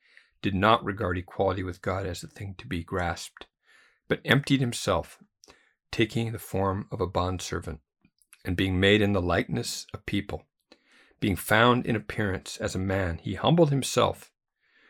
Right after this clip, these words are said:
by becoming obedient to the point of death, even death on a cross. For this reason also God highly exalted him and bestowed on him the name which is above every name, so that at the name of Jesus every knee will bow,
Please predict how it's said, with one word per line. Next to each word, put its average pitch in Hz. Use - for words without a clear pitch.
by 139
becoming 104
obedient 104
to -
the 92
point 87
of 85
death, 80
even 98
death 87
on 90
a 82
cross. -
For -
this 127
reason 113
also 92
God 90
highly 110
exalted 90
him 82
and 85
bestowed 95
on 90
him 98
the 87
name 90
which 95
is -
above 85
every 95
name, 76
so -
that 92
at 87
the 92
name 98
of 98
Jesus -
every 90
knee 80
will 95
bow, 71